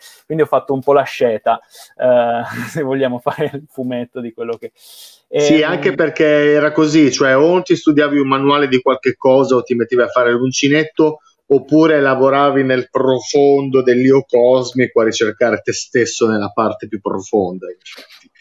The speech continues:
Speaker 1: Mm-mm.
Speaker 2: Eh, tutto
Speaker 1: Sì, che
Speaker 2: torna.
Speaker 1: sono ancora lì che
Speaker 2: <laughs>
Speaker 1: cerco, infatti. <laughs> Sono ancora lì a cercare.
Speaker 2: Hai
Speaker 1: Ehm,
Speaker 2: trovato qualcosa?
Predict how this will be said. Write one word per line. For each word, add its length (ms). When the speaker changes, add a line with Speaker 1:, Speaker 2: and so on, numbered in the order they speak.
Speaker 1:
Mm-mm. 360
Speaker 2:
Eh, 580
tutto 220
Speaker 1:
Sì, 60
che 80
Speaker 2:
torna. 180
Speaker 1:
sono 160
ancora 240
lì 160
che 140
Speaker 2:
<laughs> 20
Speaker 1:
cerco, 480
infatti. 560
<laughs> 580
Sono 180
ancora 260
lì 100
a 80
cercare. 560
Speaker 2:
Hai 100
Speaker 1:
Ehm, 60
Speaker 2:
trovato 360
qualcosa? 720